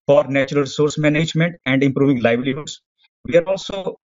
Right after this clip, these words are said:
working on other issues like climate change, impact assessment and adaptation, and waste, wastewater recycling and reuse in agriculture. With regard to theme on integrated crop management,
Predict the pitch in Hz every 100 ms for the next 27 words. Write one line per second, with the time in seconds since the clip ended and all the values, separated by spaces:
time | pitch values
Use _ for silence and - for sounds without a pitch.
0 | _ - 127 175 208 190 151 147 143 -
1 | 147 143 175 190 160 147 143 143 143 139
2 | - 151 147 143 160 156 143 139 135 151
3 | 143 143 120 117 131 - 156 147 156 160
4 | - _ _ _ 113 123 156 160 - -
5 | 135 - 135 147 165 151 156 147 147 -
6 | 143 139 147 143 120 139 131 135 139 -
7 | 143 135 113 101 - - _ _ _ _
8 | _ _ _ _ _ _ _ _ _ _
9 | _ _ _ _ _ _ _ _ _ _
10 | _ _ _ _ _ _ _ _ _ _
11 | 135 165 196 190 185 190 190 185 - _
12 | _ _ _ _ - _ _ _ - 165
13 | 185 151 151 165 147 170 160 160 151 -
14 | 143 143 127 131 147 - 160 170